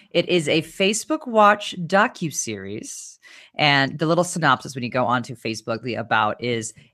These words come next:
"At age forty, Tom Brady is taking his toughest, taking on his toughest opponent yet, time. Watch as he balances his growth on the field with fatherhood,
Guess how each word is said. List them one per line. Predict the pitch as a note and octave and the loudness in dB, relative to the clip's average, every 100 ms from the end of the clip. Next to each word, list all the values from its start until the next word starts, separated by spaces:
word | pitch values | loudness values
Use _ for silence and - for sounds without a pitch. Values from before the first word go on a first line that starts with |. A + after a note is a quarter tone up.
| - | -6
"At | C3+ | -2
age | C#3+ E3+ F#3 | 4 4 4
forty, | - C4 B3+ C#3+ A2+ - | 4 6 8 6 2 -6
Tom | - D#3+ F3+ | 0 2 4
Brady | F#3 F3 B2 | 4 4 2
is | A#2+ | -2
taking | - C#3 D3+ | -4 -4 -4
his | B2+ A#2+ | -6 -8
toughest, | - D3+ D3 D#3 - - | -6 -6 -4 -8 -10 -10
taking | - F3 F#3 | -4 -2 2
on | D#3+ | 2
his | D3 | 2
toughest | - D#3 D3+ - | -4 -6 -6 -10
opponent | - D3 C3+ - | -6 -4 -4 -2
yet, | B2+ A2 - _ _ _ _ _ | -2 -2 -6 _ _ _ _ _
time. | - - C3 G#2 - - _ _ _ _ _ _ _ | -8 -4 -2 -2 -4 -16 _ _ _ _ _ _ _
Watch | B2 A#2+ D#3+ F#3+ | -4 4 4 4
as | F#3+ | 0
he | G#3+ | 0
balances | F3+ E3 D#3 D3+ D3+ C3 - | 2 4 4 2 -2 -2 -2
his | C3+ A#2+ | -6 -6
growth | B2+ B2+ C3 C3+ E3+ | -8 -2 0 0 -2
on | - F3 | -4 -2
the | F#3 | -4
field | - D3 C3+ | 0 0 0
with | A#2+ | -4
fatherhood, | - - C3+ D3 D#3 F3 G#3 | -6 2 2 4 0 0 -2